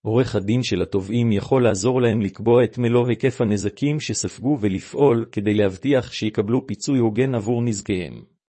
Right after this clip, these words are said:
לסיכום, סובלים מכאבים ברגל לאחר ניתוח גב? זה הזמן לבדוק אם מגיע לכם פיצוי על רשלנות רפואית.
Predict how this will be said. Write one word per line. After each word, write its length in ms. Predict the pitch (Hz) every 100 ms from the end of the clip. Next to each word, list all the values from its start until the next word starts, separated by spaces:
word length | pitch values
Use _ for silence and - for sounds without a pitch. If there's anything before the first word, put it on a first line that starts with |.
| _ _ _ _ _ _ _
לסיכום, 720 | 104 - 101 - 107 85 101 - _ _ -
סובלים 460 | - 98 107 147
מכאבים 520 | 139 - 101 92 123 113
ברגל 340 | 101 117 117
לאחר 400 | 107 95 - 107
ניתוח 480 | 101 - 123 117 104
גב? 400 | 87 80 113 151 _ _ _ _ _ _ _ _ _
זה 240 | 98 107 165
הזמן 360 | 113 123 131
לבדוק 480 | 110 90 90 127 -
אם 160 | 104 98
מגיע 300 | 98 120 117
לכם 320 | 107 139 117
פיצוי 420 | 104 - 147 143
על 80 | 120
רשלנות 600 | 104 - 110 107 113 -
רפואית. 720 | 104 - 98 76 - _